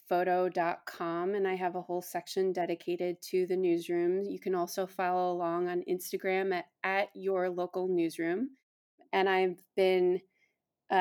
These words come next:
I'm going to start including some of the more interesting research and interviews and information that I've found to also make it not just a fun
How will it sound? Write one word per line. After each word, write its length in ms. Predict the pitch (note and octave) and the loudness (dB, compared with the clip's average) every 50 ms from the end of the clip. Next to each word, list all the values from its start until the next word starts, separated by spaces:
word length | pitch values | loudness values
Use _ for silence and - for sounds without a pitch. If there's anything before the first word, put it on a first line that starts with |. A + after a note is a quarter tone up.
| F#3 F#3+ | 4 4
I'm 140 | - G3 G#3 | 2 0 0
going 260 | G3+ G#3 G3+ G#3 G#3+ | 2 4 4 4 4
to 60 | G#3 | 2
start 320 | G3+ - - A3 G3 F#3 - | -2 0 2 4 4 4 4
including 920 | G3 G3 G3 - - G#3 G#3 G3 G3+ G3 G3 F#3 F#3 F#3 F3+ F3+ F3 E3+ - - - | 0 -2 -2 -2 -4 -2 0 4 6 6 8 8 6 6 4 4 2 0 -2 -6 -10
some 640 | - - - - G3 G3 F#3+ F#3+ F#3+ F#3+ F#3+ - | -8 -6 -2 -2 0 0 0 0 0 0 -2 0
of 320 | - F3+ F3+ F3+ F3 G#3 - | 2 2 2 2 0 -4 -4
the 320 | - F#3 F3+ F3+ F3+ F3 - | -2 0 0 0 0 -2 -4
more 280 | - F#3+ F3+ F3+ E3+ - | -4 -2 -2 -2 -2 -2
interesting 760 | - F#3 F3+ F3+ - F#3 - - - - F3 E3+ E3+ E3+ F#3 - | 0 -2 -2 0 -2 -6 -6 -6 -4 -2 2 2 2 2 2 0
research 800 | C4+ C#4 C4+ B3+ C4 - B3 A#3 A3+ A3 A3 - - - - - - | -2 -2 -2 -4 -4 -4 -2 -2 -2 -2 -4 -4 -6 -10 -10 -8 -4
and 140 | - F3+ - | -4 -2 0
interviews 760 | - G#3 G#3 G#3+ G#3+ G3+ G3+ G3+ G3+ G3+ G3+ G3+ G3 G3 - - | 0 0 2 2 0 0 0 -2 0 0 2 2 0 0 -2 -4
and 140 | - F#3+ F#3 | -4 -2 0
information 1000 | F3+ E3+ F3 - F3+ F3+ F#3 F3+ F3+ F#3 F#3 - - G3+ G3 G3 G3 G3+ G3+ G3 - | 0 -2 -2 -2 -2 0 2 2 2 0 0 -2 -2 0 2 2 2 0 -2 -4 -2
that 120 | G3+ F#3+ | -2 0
I've 240 | F#3+ F#3 F#3 F#3+ F#3 - - | 2 0 0 -2 -4 -6 -6
found 460 | - F#3 F3+ F3+ G#3+ A#3+ B3+ A#3+ - - - | -4 -2 -2 -2 -2 -2 -4 -6 -8 -12 -6
to 420 | - G3+ G3 G3 G3 F#3+ F3 - _ _ _ _ _ - | -2 0 0 2 2 0 -2 -4 _ _ _ _ _ 0
also 540 | - G#3 A3+ A#3+ A#3 - - B3+ A3+ A3 G#3+ | 2 2 2 2 -2 -4 -2 -2 0 0 0
make 280 | B3 G#3 G#3 G#3 - | 0 -2 -2 -4 -2
it 240 | G#3 G3+ G3 F#3+ - _ _ - | -2 0 0 0 -2 _ _ -6
not 280 | A3 G#3 G#3 G#3+ - | -2 0 0 -2 -2
just 260 | - G#3+ G#3 - - | -2 -6 -4 -4 -2
a 80 | - G3+ | -2 -4
fun 540 | - - - F#3 F#3 F#3 F#3+ F#3 E3+ F3+ | -2 -2 -2 0 2 2 4 4 4 2